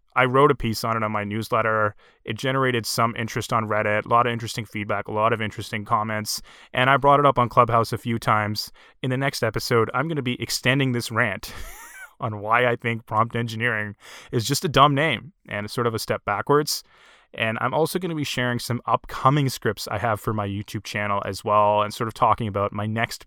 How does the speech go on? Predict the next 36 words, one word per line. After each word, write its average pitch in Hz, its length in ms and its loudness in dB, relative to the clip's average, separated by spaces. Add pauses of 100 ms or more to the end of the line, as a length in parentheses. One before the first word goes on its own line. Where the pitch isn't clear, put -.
big 104 240 -2
YouTube 107 520 -8
project 120 640 0 (480)
called 104 420 4
G 131 220 -4
P 143 100 -2
T 127 260 -4
X, - 420 -4 (340)
dali, 107 520 0 (180)
and 110 140 -2
Our 107 100 0
Multimodal 101 680 -2
Future. - 580 -8 (420)
Uh, 101 200 0
it 117 100 0
is 120 160 -2
a, 127 200 2 (200)
it 123 120 -4
is 127 120 -2
a 135 40 -4
series 123 400 0
about 113 280 -2
twenty-two 107 600 -2
episodes 101 800 -6
long. 113 460 0
Like, 98 160 -6
it's 98 140 -8
the, 104 120 -6 (140)
probably 107 220 0
one 101 120 -2
of 98 60 -6
the 95 40 -14
biggest 104 280 -4
projects 104 380 0
I've 101 120 -4
done 98 400 0